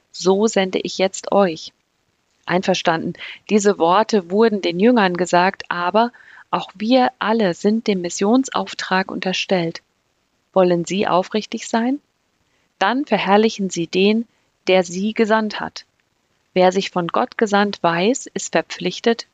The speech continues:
Gott zu verherrlichen. Menschen, die in eigenem Auftrag gehen, suchen jedoch ihre eigene Ehre.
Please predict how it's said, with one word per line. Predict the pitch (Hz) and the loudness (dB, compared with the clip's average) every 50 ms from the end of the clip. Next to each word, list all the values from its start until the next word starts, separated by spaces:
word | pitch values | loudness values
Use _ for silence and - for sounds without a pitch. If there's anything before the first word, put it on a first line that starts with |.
| _ | _
Gott | - 190 190 196 - | -4 -2 -2 -2 -4
zu | - - - | -6 -8 -8
verherrlichen. | 214 - - 202 190 196 208 202 185 175 - - 170 170 - _ _ _ _ _ _ _ _ _ _ - - _ _ | -6 -4 -4 -4 -4 -2 -2 -2 -4 -6 -8 -10 -12 -14 -16 _ _ _ _ _ _ _ _ _ _ -20 -20 _ _
Menschen, | - 196 208 233 254 262 - - 269 277 277 _ _ _ _ - | 0 2 2 2 2 0 0 0 -2 -2 -2 _ _ _ _ -8
die | 190 170 | -4 -4
in | 165 165 - | -4 -4 -2
eigenem | - 170 190 220 247 247 247 247 233 | -2 -2 0 2 2 2 2 0 0
Auftrag | - - 202 202 - - - 202 202 - | 0 -2 -2 -2 -4 -4 -2 -2 -2 -2
gehen, | - 196 202 196 202 202 208 202 | -4 -4 -2 0 0 -2 -2 -4
suchen | - - 185 185 185 - 190 185 | -6 -4 -4 -4 -4 -4 -4 -4
jedoch | 185 190 202 196 196 190 - - | -4 -2 0 0 0 0 -2 -4
ihre | - 220 214 - - | -6 -4 -2 -2 -2
eigene | - 170 165 160 170 160 160 - - | -2 -2 -4 -4 -4 -6 -6 -6 -6
Ehre. | 170 165 165 - 170 165 | -8 -8 -8 -10 -12 -16